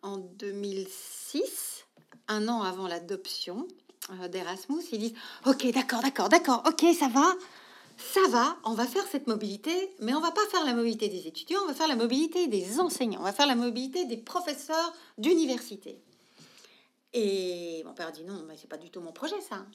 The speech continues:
Euh, c'est une partie de mon projet, mais c'est pas mon projet. »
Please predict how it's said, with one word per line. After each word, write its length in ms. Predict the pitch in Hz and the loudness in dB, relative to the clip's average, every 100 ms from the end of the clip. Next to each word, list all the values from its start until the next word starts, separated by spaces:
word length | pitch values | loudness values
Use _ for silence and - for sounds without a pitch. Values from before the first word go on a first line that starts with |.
| - | -14
Euh, 280 | 185 175 220 208 | -12 -10 -12 -12
c'est 200 | - 190 | -2 -2
une 120 | 185 | 2
partie 300 | 330 - 403 | 0 2 2
de 80 | 226 | 2
mon 100 | 180 | -2
projet, 320 | 208 180 - | -4 -4 -4
mais 40 | 170 | -6
c'est 120 | - | 2
pas 120 | 180 | 4
mon 180 | 185 277 | 6 2
projet. » 380 | - 302 359 | 2 2 2